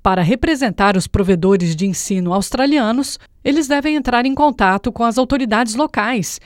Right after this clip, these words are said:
e apresentar uma queixa contra o agente. Quando o aluno estiver na Austrália, ele deve entrar em contato com a Agência Australiana de Assuntos de Consumo do Estado, ou território onde o agente opera.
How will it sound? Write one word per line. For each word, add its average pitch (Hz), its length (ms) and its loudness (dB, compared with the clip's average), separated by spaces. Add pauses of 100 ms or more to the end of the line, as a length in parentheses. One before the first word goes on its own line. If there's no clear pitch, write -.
(240)
e 214 80 0
apresentar 226 680 0 (240)
uma 240 220 -2
queixa 220 400 0
contra 285 420 0
o 247 80 2
agente. - 640 -4 (140)
Quando 226 280 0
o 247 40 4
aluno 214 280 2
estiver 180 500 -2
na 190 140 0
Austrália, 220 760 0 (220)
ele 214 160 2
deve 240 260 2
entrar 202 300 0
em 185 80 -2
contato 190 500 -2
com 214 200 -2
a 226 140 2
Agência 220 540 0
Australiana 233 680 0
de 214 100 0
Assuntos 262 560 -2
de 233 120 -6
Consumo 254 500 -2
do 254 80 0
Estado, 185 540 -2 (480)
ou 208 180 4
território 220 800 2
onde 208 500 0
o 254 100 0
agente 214 460 0
opera. 180 480 -4